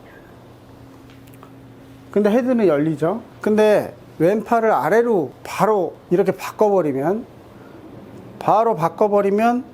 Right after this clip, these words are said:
머리가 앞으로 이렇게 나갈 가능성이 커요. 그래서 일단 가장 그냥 기초적인 쉬운 스윙이 왼팔은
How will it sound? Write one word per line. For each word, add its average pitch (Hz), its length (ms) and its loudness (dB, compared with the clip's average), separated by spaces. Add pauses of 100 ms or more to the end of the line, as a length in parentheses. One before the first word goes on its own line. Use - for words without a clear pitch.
머리가 190 440 2
앞으로 - 320 -2
이렇게 156 200 -4
나갈 156 340 0
가능성이 143 420 -4
커요. 131 400 -4 (640)
그래서 190 260 2
일단 170 280 0
가장 190 560 -2
그냥 170 460 0 (420)
기초적인 175 680 -2
쉬운 269 360 0
스윙이 180 560 0 (480)
왼팔은 208 720 2